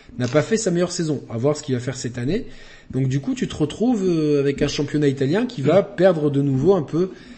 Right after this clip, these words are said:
Speaker 1: l'intérêt sur les gros clubs. Après, le championnat italien est toujours intéressant à suivre parce que, euh, c'est de là que vient souvent,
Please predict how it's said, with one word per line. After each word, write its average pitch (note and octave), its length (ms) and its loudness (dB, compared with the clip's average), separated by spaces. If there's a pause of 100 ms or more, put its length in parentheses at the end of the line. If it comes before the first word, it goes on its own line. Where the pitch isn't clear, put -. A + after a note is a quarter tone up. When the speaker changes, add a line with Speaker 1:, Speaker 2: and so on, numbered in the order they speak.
(160)
Speaker 1:
l'intérêt D3 600 4
sur E3+ 200 -2
les D#3 120 4
gros C3 180 2
clubs. F3 280 2
Après, D#3 380 0 (300)
le D3 220 4
championnat D3+ 420 0
italien C3 320 -2
est D3 140 -2
toujours C#3+ 280 -2
intéressant C3 480 -2
à B2 60 0
suivre F#3+ 260 -6
parce B2 200 -2
que, D#3+ 240 0 (360)
euh, A#2 340 -2
c'est C3+ 200 -2
de C3 120 0
là D3 420 2
que C3+ 80 -4
vient C3 220 2
souvent, C#3 500 -2